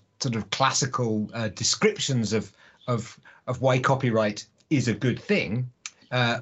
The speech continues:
was because it moved away from state and religious censorship towards a model that put authors at the heart of the process and authors at the heart of the system, so that,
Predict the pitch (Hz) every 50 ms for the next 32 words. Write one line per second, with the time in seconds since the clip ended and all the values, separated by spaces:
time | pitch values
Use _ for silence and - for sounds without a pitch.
0 | - - 120 123 117 127 139 135 131 123 123 120 107 - - 131 127 123 - -
1 | 139 139 135 120 107 117 147 _ - 147 - - 143 127 123 123 127 131 131 107
2 | - 135 120 104 113 117 127 139 135 123 127 - - 117 110 110 107 104 107 107
3 | - - _ _ _ - - - 147 123 123 120 - - 110 110 107 110 107 107
4 | 104 110 104 - - 135 135 123 - - - - - 95 82 82 - - - 107
5 | 107 110 113 110 107 - 120 113 117 127 123 - - 110 107 107 104 - - -
6 | - _ _ 120 113 - - 139 127 120 123 - _ _ 147 139 135 127 127 -
7 | 117 113 113 104 - - - - 117 - - 113 - - - 135 123 113 101 -
8 | 107 - - 101 - - - 123 113 107 - - 107 101 - - 123 120 120 117
9 | 110 107 - 104 110 101 98 95 110 107 98 - 104 95 98 - 180 175 - -
10 | - 110 92 98 101 - - - - - - - - 139 135 120 113 101 117 117
11 | 110 110